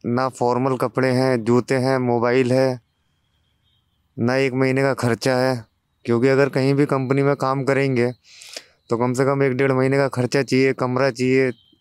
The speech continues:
दो तीन जोड़ी कम से कम कपड़े चाहिए, जूते चाहिए, मोबाइल चाहिए,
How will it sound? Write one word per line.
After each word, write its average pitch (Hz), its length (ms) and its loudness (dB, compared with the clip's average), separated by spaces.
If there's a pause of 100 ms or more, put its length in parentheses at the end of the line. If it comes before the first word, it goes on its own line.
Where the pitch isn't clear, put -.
दो 113 180 0
तीन 139 240 -2
जोड़ी 135 240 2
कम 131 160 -2
से 127 100 0
कम 135 180 0
कपड़े 135 320 0
चाहिए, 127 440 0 (840)
जूते 120 340 2
चाहिए, 127 300 0
मोबाइल 131 460 0
चाहिए, 120 460 0